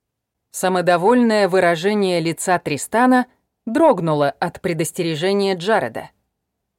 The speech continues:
«Это не повторится, босс». Он одним глотком осушил свой бокал. Затем зачесал назад руками сидеющие волосы на висках и встал.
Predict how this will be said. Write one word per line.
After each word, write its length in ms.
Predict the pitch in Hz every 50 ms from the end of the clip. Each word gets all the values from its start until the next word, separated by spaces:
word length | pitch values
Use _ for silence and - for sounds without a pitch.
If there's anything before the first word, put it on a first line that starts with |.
| _ _ _ _ _ _ _ _ -
«Это 280 | 151 165 175 170 196 190
не 140 | 202 202
повторится, 640 | - 208 196 - - 202 196 196 208 185 - - 160 139
босс». 400 | 127 143 135 120 - - - - _ _ _ _ _ _ _ _ _ _ _ _ _ _ _ _ _ -
Он 160 | 175 175 175
одним 340 | 165 160 156 180 175 170 156
глотком 440 | 165 165 160 - - - 190 190
осушил 440 | 185 170 - 175 156 - - 190 180 165
свой 200 | - 185 180 175
бокал. 460 | 170 185 180 - - 127 104 - - _ _ _ _ _ _ _ _ _ _ _ _ _ _ _ _ -
Затем 420 | 147 160 165 156 - 190 196 196
зачесал 520 | 175 175 160 - 190 - - - 196 196
назад 380 | 190 180 175 156 180 180 175 -
руками 360 | 180 - - 185 180 180 180
сидеющие 680 | 160 - - 165 151 175 185 185 175 - - 175 165 160
волосы 420 | 160 180 202 202 196 196 - 196
на 80 | 180 170
висках 460 | 170 170 - - - 180 175 - -
и 40 | 180
встал. 440 | - - - - 165 135 - -